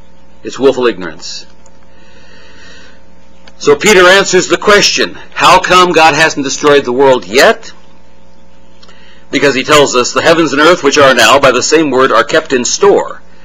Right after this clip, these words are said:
God is holding it back temporarily, "reserved unto fire against the day of judgment and perdition of ungodly men.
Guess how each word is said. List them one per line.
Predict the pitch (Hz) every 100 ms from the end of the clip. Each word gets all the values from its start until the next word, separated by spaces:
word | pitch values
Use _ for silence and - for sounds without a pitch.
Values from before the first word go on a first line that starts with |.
| - - - - 120
God | 165 208 247
is | 220 226
holding | 160 196 196 196
it | 202 -
back | 202 151 -
temporarily, | 160 131 127 143 92 - - - - - - - - - - - -
"reserved | 151 170 - 254 254
unto | 240 226
fire | - 233 190 127
against | 123 165 165
the | 165
day | 175 185
of | 151
judgment | 185 180 127 127
and | 135
perdition | 143 175 - 131
of | 131
ungodly | 131 123 117 117
men. | 139 110 80